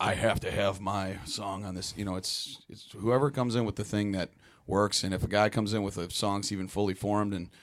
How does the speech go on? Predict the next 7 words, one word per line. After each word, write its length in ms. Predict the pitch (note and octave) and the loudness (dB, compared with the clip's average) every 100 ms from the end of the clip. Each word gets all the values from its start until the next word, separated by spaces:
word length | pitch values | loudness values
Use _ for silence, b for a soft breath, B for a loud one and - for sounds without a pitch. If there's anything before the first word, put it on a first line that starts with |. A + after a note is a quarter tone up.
| B B - | B B -6
the 80 | F#2+ | -4
other 80 | |
two 140 | F#2 F#2+ | -2 0
guys 540 | F#2+ F#2 F#2 - - b b b b b b - - | 2 4 2 0 -4 b b b b b b -18 -6
see 320 | - - A2 | -2 2 2
something 420 | - G#2 G2 F#2 | 2 2 0 0
different 460 | G2 G2 G#2 - | 0 2 0 0